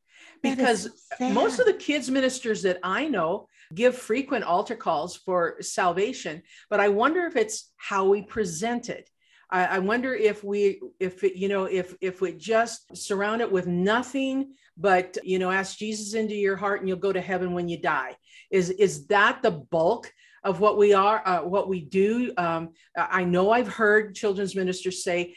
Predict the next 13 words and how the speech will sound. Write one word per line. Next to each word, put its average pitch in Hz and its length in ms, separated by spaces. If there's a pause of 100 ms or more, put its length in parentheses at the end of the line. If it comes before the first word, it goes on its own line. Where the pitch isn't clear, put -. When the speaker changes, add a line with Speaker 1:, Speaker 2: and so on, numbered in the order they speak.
(160)
Speaker 2:
"Ask 190 280
Jesus 196 460
to 208 100
forgive 180 400
your 160 180
sins," 196 580 (260)
but 262 120
there's 294 180
no 269 160
further 285 640
teaching 226 640
beyond 180 540
that. 180 240